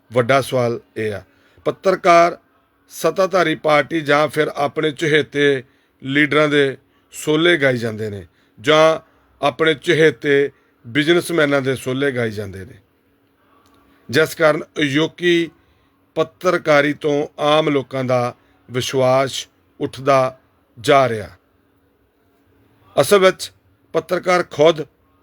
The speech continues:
ਹੀ ਆਪਣੇ ਪੈਰੀਂ ਕੁਹਾੜਾ ਮਾਰ ਰਹੇ ਨੇ। ਕਈ ਅਖਬਾਰਾਂ ਵੱਲੋਂ ਇੱਕ ਹੀ ਹਲਕੇ ਵਿੱਚ ਦਰਜਨਾਂ ਦੇ ਹਿਸਾਬ ਨਾਲ ਰੱਖੇ ਪੱਤਰਕਾਰ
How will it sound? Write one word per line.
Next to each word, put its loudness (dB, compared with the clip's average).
ਹੀ 2
ਆਪਣੇ 2
ਪੈਰੀਂ 0
ਕੁਹਾੜਾ 0
ਮਾਰ 4
ਰਹੇ -4
ਨੇ। -16
ਕਈ 2
ਅਖਬਾਰਾਂ -2
ਵੱਲੋਂ -2
ਇੱਕ -2
ਹੀ 4
ਹਲਕੇ 2
ਵਿੱਚ -4
ਦਰਜਨਾਂ 4
ਦੇ 2
ਹਿਸਾਬ 2
ਨਾਲ -2
ਰੱਖੇ -6
ਪੱਤਰਕਾਰ -6